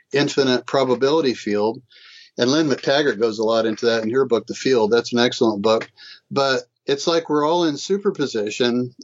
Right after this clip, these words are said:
with an expanded state of potentiality. This other version of our-, ourselves that I was lucky enough to meet, this version of myself, is in superposition with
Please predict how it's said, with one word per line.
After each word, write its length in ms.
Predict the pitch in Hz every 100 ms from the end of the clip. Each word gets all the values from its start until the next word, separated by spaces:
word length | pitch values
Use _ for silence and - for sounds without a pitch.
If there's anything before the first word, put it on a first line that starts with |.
| -
with 420 | 135 131 123 - -
an 140 | 135
expanded 640 | 127 - - 160 170 160 143
state 320 | - 143 139
of 100 | 127
potentiality. 920 | 139 - 147 - 135 143 143 127 101
This 180 | 98 123
other 280 | 180 190 151
version 480 | 143 165 208 196 160
of 120 | 113
our-, 140 | 110 - _
ourselves 880 | 131 123 - 180 175 107 104 123 -
that 120 | 127
I 80 | 135
was 180 | 160 139
lucky 240 | 151 151
enough 240 | 131 131 127
to 60 |
meet, 320 | 120 143 151 -
this 220 | 120 -
version 320 | 131 131 120
of 100 | 110
myself, 560 | 110 107 147 139 107 - - - - - - - _ _ _
is 180 | - 143
in 120 | 151
superposition 1040 | 143 226 233 202 147 127 120 143 127 127 131
with 540 | 123 135 135 135 131